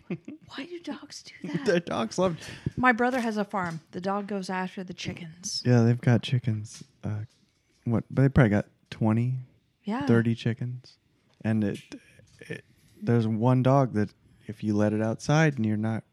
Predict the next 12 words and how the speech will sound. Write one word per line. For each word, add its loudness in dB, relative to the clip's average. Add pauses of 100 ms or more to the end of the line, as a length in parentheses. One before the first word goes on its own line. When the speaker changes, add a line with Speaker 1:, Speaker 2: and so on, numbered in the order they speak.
(1080)
Speaker 2:
on 6
him, 2 (580)
he's -6
gonna 2
go 0
eat -2
a -2
chicken. -4 (1300)
Speaker 1:
And -14
those -6
are -2
like, -6